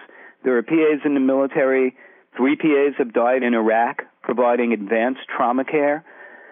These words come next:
at field hospitals, or Afghanistan, I'm sorry, either both of them, and I'm not sure. But in any case, the apostrophe S, the ownership part, we really did need to remove. And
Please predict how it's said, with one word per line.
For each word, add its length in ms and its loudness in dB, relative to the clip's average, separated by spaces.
at 200 0
field 280 2
hospitals, 640 0
or 100 2
Afghanistan, 640 -2
I'm 180 -4
sorry, 360 -2
either 300 -2
both 260 -2
of 120 -2
them, 180 -2
and 120 -4
I'm 80 0
not 160 0
sure. 240 -2
But 120 2
in 100 2
any 220 2
case, 280 2
the 120 2
apostrophe 800 0
S, 220 2
the 140 2
ownership 480 0
part, 340 -2
we 140 2
really 260 4
did 240 0
need 220 0
to 80 -6
remove. 480 0
And 480 0